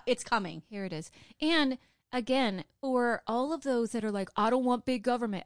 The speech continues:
Speaker 2: I don't want government telling me
Speaker 1: Well
Speaker 2: what to do." And here is this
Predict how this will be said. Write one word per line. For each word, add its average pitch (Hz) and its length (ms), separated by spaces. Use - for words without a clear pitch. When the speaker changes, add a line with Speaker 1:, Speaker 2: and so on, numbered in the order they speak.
Speaker 2:
I 202 100
don't 247 140
want 247 160
government 233 400
telling 233 280
me 233 120
Speaker 1:
Well 208 140
Speaker 2:
what 247 80
to 233 60
do." 240 360
And 226 160
here 269 360
is 247 340
this 220 240